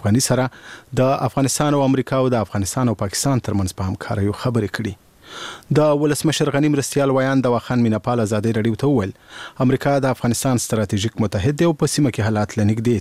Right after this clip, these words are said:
څاري. د میناپال په وینا، امریکایي سناتورانو افغان ولسمشر ته وویل، پاکستاني مشرانو احساس کړی چې د دې هیواد په اړه د نړۍ نظر په بدلیدو دی.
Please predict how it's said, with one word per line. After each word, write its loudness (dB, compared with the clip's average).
څاري. -8
د 2
میناپال 0
په 0
وینا، 2
امریکایي 2
سناتورانو 0
افغان 0
ولسمشر -2
ته 2
وویل، 2
پاکستاني 2
مشرانو 2
احساس -2
کړی 4
چې 0
د 0
دې 2
هیواد 0
په 2
اړه 0
د 2
نړۍ 0
نظر -2
په 0
بدلیدو 0
دی. 2